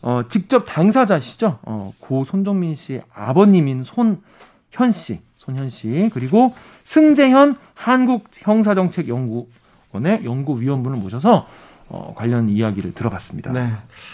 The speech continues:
Speaker 2: 저희는 그 차분히, 차분히 이 사실관계를 따지려고 이렇게 인터뷰를 진행했습니다. 손현 씨도,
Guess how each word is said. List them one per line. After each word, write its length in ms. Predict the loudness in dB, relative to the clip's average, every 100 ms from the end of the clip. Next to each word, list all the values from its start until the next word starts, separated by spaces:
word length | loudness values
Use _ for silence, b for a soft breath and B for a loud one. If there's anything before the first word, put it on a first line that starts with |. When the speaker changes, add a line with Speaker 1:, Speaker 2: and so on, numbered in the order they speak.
| B B B
Speaker 2:
저희는 520 | 0 4 4 4 2 0
그 640 | 0 2 0 -2 -4 -8 _ -18
차분히, 840 | -16 -16 -10 -6 -2 0 0 -2
차분히 680 | -8 -10 -6 -2 -2 -2 -4
이 40 |
사실관계를 920 | -4 -8 -8 -4 -2 -2 -2 -2 -4 -4
따지려고 800 | -6 -2 2 2 2 -2 -2 -2
이렇게 360 | -4 -6 -6
인터뷰를 720 | -4 -4 -4 -4 -4 -4 -6 -8 B B B B
진행했습니다. 880 | -6 0 2 2 -2 -6 -6 -6 -8 B B
손현 300 | 0 4 4
씨도, 480 | 4 0 -2 -2 -2